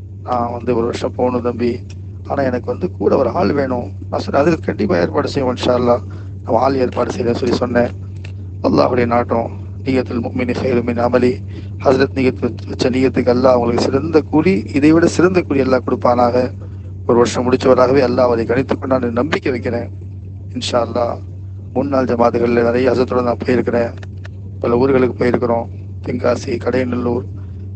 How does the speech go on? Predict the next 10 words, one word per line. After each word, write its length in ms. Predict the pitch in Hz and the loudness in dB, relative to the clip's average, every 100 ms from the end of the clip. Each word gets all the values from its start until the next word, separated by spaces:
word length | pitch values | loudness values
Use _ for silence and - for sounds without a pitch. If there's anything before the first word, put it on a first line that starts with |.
| - 123 | -4 -2
இது 140 | 117 | 0
போல 220 | 120 131 | 2 2
பல 160 | 127 117 | 2 0
ஊர்கள் 300 | 123 135 123 | 0 0 0
ஹஸ்ரத் 260 | 120 120 | 0 0
வந்திருக்கிறாங்க. 600 | 120 117 117 120 117 117 117 - - - - - | 0 0 2 2 2 0 -2 -6 -10 -10 -6 0
நிசாமுதீன் 440 | 135 135 127 120 | 2 2 0 -2
மர்கஸுக்கு 520 | 120 120 127 120 120 117 | -2 -2 -2 -2 -2 0
ஹஸ்ரத் 460 | 117 - 123 117 - - - | -2 -4 -2 -2 -4 -8 -8
வந்தாங்க, 400 | - - 120 113 | -8 -2 -2 -2